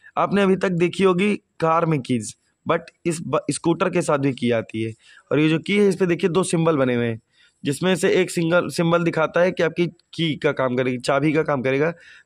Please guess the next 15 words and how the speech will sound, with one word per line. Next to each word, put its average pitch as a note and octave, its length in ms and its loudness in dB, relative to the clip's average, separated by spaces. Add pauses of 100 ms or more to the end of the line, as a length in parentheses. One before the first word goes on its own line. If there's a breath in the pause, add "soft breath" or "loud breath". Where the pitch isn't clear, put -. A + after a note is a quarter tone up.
(100)
दूसरा E3+ 280 2
सिंबल E3 300 0
ये F3+ 120 4
दिखाता D#3 300 0
है, D#3+ 60 2
कहीं D#3+ 260 0
अगर D#3 160 0
ट्रैफिक C#3+ 400 -2
में D3+ 80 2
आपने C#3 180 0
अपनी C3+ 180 -4
गाड़ी C#3 300 0 (240)
खड़ी C#3 200 -2
की A#2+ 180 0
है, D#3 160 0